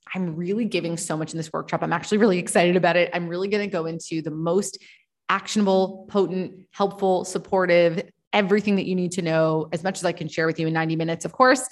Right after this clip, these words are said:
um, everything you need to know about nutrition for yogis and how to fuel your practice using Ayurvedic wisdom mixed with modern science, as per everything we do here,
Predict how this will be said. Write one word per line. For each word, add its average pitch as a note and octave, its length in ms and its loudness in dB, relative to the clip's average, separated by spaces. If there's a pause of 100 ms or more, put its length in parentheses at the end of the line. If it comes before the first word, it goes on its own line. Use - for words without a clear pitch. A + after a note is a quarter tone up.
(340)
um, F3+ 180 2
everything F#3 320 0
you F#3 80 -4
need E3 140 -4
to F#3 80 -6
know D#3 120 -4
about D#3 360 -2
nutrition D#3 480 -10
for D#3+ 240 -8
yogis E3 400 -6
and D#3+ 100 -10
how D#3+ 80 -8
to D#3+ 60 -6
fuel F#3+ 340 -2
your E3+ 120 -4
practice - 640 -8
using F3 640 -2 (100)
Ayurvedic E3+ 560 -4
wisdom F3 420 -6
mixed - 300 -12
with E3 180 -6
modern E3+ 420 2
science, F3 440 -2
as E3 180 -4
per - 160 -12
everything E3 320 -6
we E3 80 -4
do D#3+ 180 -6
here, D#3+ 360 -6